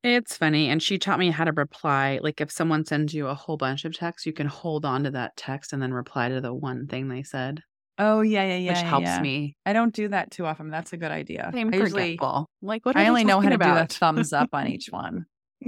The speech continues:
Speaker 2: or a love.
Speaker 1: Yeah, yeah. Anyways.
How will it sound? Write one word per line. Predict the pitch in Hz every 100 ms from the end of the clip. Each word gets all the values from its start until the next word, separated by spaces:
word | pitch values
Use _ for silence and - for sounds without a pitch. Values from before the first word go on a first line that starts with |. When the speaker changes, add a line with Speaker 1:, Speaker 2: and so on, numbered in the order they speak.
| - -
Speaker 2:
or | 165 151
a | 156
love. | 143 147 147 165 - _ _ - 247 _ - 294 _ _ _ - 302 - _ _ _ _ _
Speaker 1:
Yeah, | 175 151 120 170 175 -
yeah. | 151 98 -
Anyways. | 160 151 117 - -